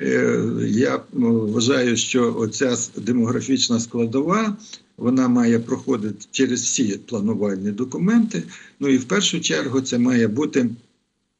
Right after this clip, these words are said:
в такому загальноукраїнському документі, який називається, е, Державна стратегія регіонального розвитку.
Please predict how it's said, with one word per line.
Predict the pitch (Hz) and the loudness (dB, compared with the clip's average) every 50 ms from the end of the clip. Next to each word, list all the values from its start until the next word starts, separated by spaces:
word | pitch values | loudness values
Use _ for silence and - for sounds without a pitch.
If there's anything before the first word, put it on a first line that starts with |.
| _ _ _ _ - | _ _ _ _ -20
в | - | -10
такому | - - 131 - 147 139 131 120 113 113 113 | -6 -6 -2 0 2 4 4 2 2 0 -2
загальноукраїнському | 107 120 117 135 143 139 123 123 123 120 117 131 131 131 131 123 113 117 - 117 117 117 | -2 0 0 2 0 0 0 0 0 -2 -2 -2 -2 0 0 -2 -2 -4 -2 0 2 2
документі, | 113 117 113 - 120 120 127 131 120 110 110 - | 2 0 -4 -2 0 0 2 2 0 -2 -2 -6
який | 110 101 - 120 | -8 -6 -4 -2
називається, | 110 110 107 104 120 117 113 113 104 101 104 - - 113 107 - - - - - - - _ _ | -2 -2 0 0 0 0 2 2 0 0 -2 0 -2 -2 -2 -4 -10 -18 -18 -20 -20 -20 _ _
е, | - 131 120 120 117 113 110 120 117 - - - - - - - _ - - - - - - - - - | -2 0 2 4 4 2 2 0 -2 -4 -8 -8 -8 -12 -14 -14 _ -20 -16 -16 -16 -16 -14 -16 -14 -4
Державна | 120 127 135 - 143 147 135 127 123 117 113 | -2 0 2 2 2 0 0 0 -2 -4 -4
стратегія | 117 - 120 117 113 131 123 110 113 113 113 | -4 -6 -6 -6 -4 -4 -4 -2 -2 -2 -2
регіонального | 110 113 101 110 117 113 117 113 107 101 98 95 95 95 | -2 -2 -2 -2 -2 0 0 -2 -2 -2 -2 -4 -4 -4
розвитку. | 95 92 87 85 110 151 170 175 - - 233 269 | -4 -4 -4 -6 -6 -8 -10 -10 -8 -6 -6 -6